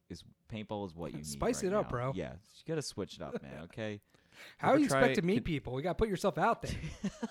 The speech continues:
Speaker 3: Really think you should consider trying some more ethnic foods, you
Speaker 2: Yeah.
Speaker 3: know, like P F
Speaker 1: Yeah.
Speaker 3: Chang's. You know,
Speaker 1: You know,
Speaker 3: let's
Speaker 1: when
Speaker 3: give
Speaker 1: I
Speaker 3: it a try.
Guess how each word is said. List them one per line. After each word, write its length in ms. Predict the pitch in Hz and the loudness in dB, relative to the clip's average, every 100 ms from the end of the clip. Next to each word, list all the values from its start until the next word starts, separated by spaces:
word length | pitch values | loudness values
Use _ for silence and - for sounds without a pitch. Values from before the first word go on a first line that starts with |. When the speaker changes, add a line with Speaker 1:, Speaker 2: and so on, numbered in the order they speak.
| - - - - - _ - _ _ | -6 -8 -10 -12 -20 _ -20 _ _
Speaker 3:
Really 160 | 139 165 | 0 0
think 160 | 147 | -2
you 80 | 147 | -8
should 200 | 120 98 | -4 -4
consider 360 | 98 87 113 104 | -4 -2 2 2
trying 280 | - 104 98 | 0 -2 -2
some 180 | - | -6
more 240 | 92 95 92 | -2 0 0
ethnic 360 | 98 - 98 - | -4 -6 -8 -8
foods, 560 | - 107 90 - - - _ | -4 -2 -2 -6 -16 -18 _
you 80 | 170 | -6
Speaker 2:
Yeah. 60 | 135 | -2
Speaker 3:
know, 200 | - 110 | -2 -2
like 320 | 92 85 - _ _ _ | -4 -4 -8 _ _ _
P 160 | 104 | -2
F 80 | 95 - | -2 2
Speaker 1:
Yeah. 220 | 147 123 | 2 2
Speaker 3:
Chang's. 500 | 98 101 110 - - _ - _ | 2 -4 -8 -12 -18 _ -20 _
You 60 | 98 | -6
know, 80 | 95 | -2
Speaker 1:
You 80 | 170 | 2
know, 120 | 170 | 2
Speaker 3:
let's 120 | 175 | 2
Speaker 1:
when 80 | 185 | 0
Speaker 3:
give 80 | 113 | 0
Speaker 1:
I 40 | |
Speaker 3:
it 40 | 117 | -2
a 20 | - | 0
try. 300 | 131 110 | -2 -2